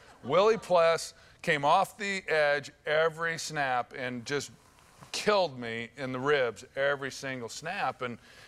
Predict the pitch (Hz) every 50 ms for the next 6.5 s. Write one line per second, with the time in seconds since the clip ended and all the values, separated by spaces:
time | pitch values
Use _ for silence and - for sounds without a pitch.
0 | - - - 139 139 156 175 - - 180 175 165 160 143 151 185 262 165 110 95
1 | 95 101 123 127 131 131 135 143 156 - - - - 147 147 170 160 151 156 -
2 | - 160 156 151 147 147 147 147 143 127 139 143 139 - 147 135 127 - 131 127
3 | 120 - - 127 - _ - 123 120 120 117 117 117 113 - - - 156 180 156
4 | 127 123 - - - 120 113 - - - - - - - - - _ - 151 143
5 | 160 214 165 - - 156 147 139 190 208 - - 151 156 147 127 139 131 123 127
6 | - - 120 131 123 123 120 117 120